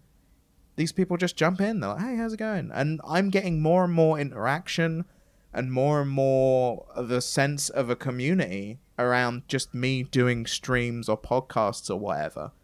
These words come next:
than I have ever had before.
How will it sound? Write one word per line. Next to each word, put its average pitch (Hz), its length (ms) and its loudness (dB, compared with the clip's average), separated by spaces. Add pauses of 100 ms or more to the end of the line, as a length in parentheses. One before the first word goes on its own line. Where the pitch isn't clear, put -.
(360)
than 127 140 2
I 120 340 -2 (120)
have 131 360 -6
ever 127 520 0 (140)
had 117 400 -2
before. 110 680 -2